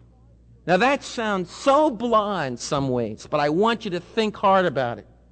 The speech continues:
because it's one of the hardest things for us to do as human beings. And many of you in your relationship with God have a terrible struggle because you're always trying to figure it out. You're always saying, "Okay, God, you do this for me, then I'll have it figured out. Let's have a test case.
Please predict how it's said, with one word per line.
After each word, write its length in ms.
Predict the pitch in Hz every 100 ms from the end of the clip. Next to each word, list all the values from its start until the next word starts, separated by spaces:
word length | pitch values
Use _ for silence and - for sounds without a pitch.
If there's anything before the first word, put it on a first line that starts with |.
| _ _ - - -
because 220 | 170 185
it's 160 | 185 190
one 100 | 180
of 60 |
the 140 | 147 135
hardest 640 | 101 247 285 285 254 -
things 280 | 247 233 -
for 160 | 214
us 160 | 214 196
to 60 |
do 160 | 180 202
as 100 | 185
human 240 | 190 190
beings. 400 | 170 180 147 135 - - -
And 340 | 165 156 180
many 240 | 233 311
of 80 | 311
you 140 | 285 277
in 100 | 262
your 80 | 240
relationship 680 | 233 233 233 214 190 214 202
with 180 | 180
God 440 | 165 196 180 135 131 - -
have 180 | 202 196
a 80 | 170
terrible 540 | - 277 320 277 269
struggle 680 | - 214 233 214 165 151 - -
because 240 | 202 220 190
you're 100 | 214
always 380 | 254 339 330 320
trying 300 | 294 269 254
to 80 |
figure 340 | 214 - 247 214
it 80 | 202
out. 240 | 185 117 - _ _ 165
You're 120 | 240
always 260 | 285 320
saying, 180 | - 381
"Okay, 400 | 247 311 - 254
God, 380 | 185 185 196 202 - -
you 240 | 214 349 302
do 160 | 330
this 200 | 302 302
for 160 | - 277
me, 360 | 285 277 262 - -
then 240 | 139 262
I'll 120 | 262 254
have 200 | 240 226
it 80 |
figured 300 | - 220 208 196
out. 160 | 147
Let's 160 | 269 -
have 180 | 311 277
a 80 |
test 400 | 247 - 247 -
case. 520 | - 208 175 - -